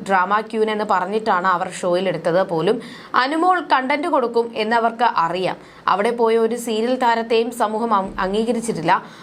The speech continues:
അവർ പുറത്തു വരുമ്പോഴുള്ള സീരിയൽ കൂടി ഇല്ലാതായിട്ടേ ഉള്ളൂ. അനുവിനും ഈ പേടി ഉണ്ടായിരുന്നു.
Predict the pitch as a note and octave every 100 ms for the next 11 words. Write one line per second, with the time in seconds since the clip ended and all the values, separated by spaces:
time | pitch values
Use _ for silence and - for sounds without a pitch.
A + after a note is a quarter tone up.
0 | - B3+ F4+ G4+ E4+ D#4 D#4+ F#4 E4+ D#4
1 | D4+ C#4+ C#4+ C#4+ B3+ B3+ D4 D4 C4+ B3+
2 | A3+ A3 A#3 A#3 G3+ G3 A3 G3+ D#3 F#3
3 | - F3 F3+ G3 A3+ A#3 G#3 G#3+ G#3+ G3
4 | G3 E3+ E3 E3+ D#3 D3+ A3